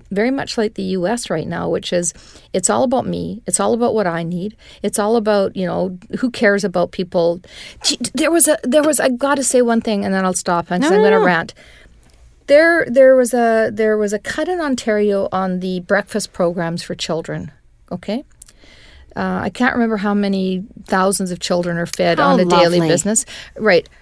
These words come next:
Speaker 1: So these children are not gonna get their breakfast anymore. And people were saying on their feeds, on, in, in response to this news, people were saying, "Well, the parents should be feeding those kids anyhow. They had them.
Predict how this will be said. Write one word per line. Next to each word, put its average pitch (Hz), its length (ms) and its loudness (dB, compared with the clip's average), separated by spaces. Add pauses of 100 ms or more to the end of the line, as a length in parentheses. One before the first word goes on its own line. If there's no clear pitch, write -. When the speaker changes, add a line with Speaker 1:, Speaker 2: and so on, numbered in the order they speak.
Speaker 1:
So 240 460 6
these 262 500 -2
children 254 400 2
are 226 80 2
not 208 200 0
gonna 208 180 -2
get 185 240 -2
their 175 120 0
breakfast 190 460 -2
anymore. 170 420 -6
And 214 220 0
people 359 400 0
were 359 140 -2
saying 233 500 0 (100)
on 233 460 0 (260)
their 208 240 0
feeds, 185 560 -6
on, 185 280 -2
in, 180 340 -4
in 190 160 0
response 196 600 -2
to - 140 0
this 190 240 -2
news, 180 520 -4 (560)
people 285 360 -4
were 294 120 -4
saying, 170 460 -4 (320)
"Well, 180 440 4 (280)
the 185 120 0
parents 277 580 -2
should 233 300 0
be 233 100 -2
feeding 226 480 0
those 214 260 2
kids 202 300 0
anyhow. 220 480 0
They 240 360 4
had 226 340 -2
them. 226 240 0